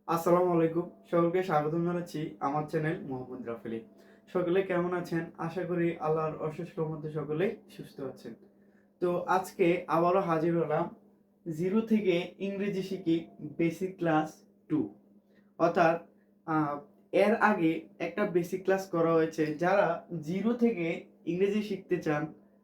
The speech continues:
তারা অবশ্যই এই কোর্সটা, ফ্রিতে আমি যে কোর্সটা চালু করছি, অবশ্যই কোর্সগুলো, কোর্সের যে ভিডিওগুলো আছে, এগুলা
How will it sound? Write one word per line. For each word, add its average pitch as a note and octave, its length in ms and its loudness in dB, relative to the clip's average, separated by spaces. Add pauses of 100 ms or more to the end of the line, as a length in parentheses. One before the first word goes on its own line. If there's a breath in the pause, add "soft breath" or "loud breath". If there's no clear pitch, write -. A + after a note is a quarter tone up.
(100)
তারা F3 160 6
অবশ্যই F#3 640 4 (480)
এই F3 240 2
কোর্সটা, E3 580 0 (500)
ফ্রিতে G#3+ 420 2
আমি G3+ 180 0
যে F#3+ 140 2
কোর্সটা F3 400 -4
চালু E3+ 220 0
করছি, D3+ 400 -4 (120)
অবশ্যই D#3 360 -2
কোর্সগুলো, D#3 600 0 (320 loud breath)
কোর্সের E3+ 300 -2
যে F3 100 0
ভিডিওগুলো E3 540 2
আছে, F3 180 0
এগুলা D#3 340 0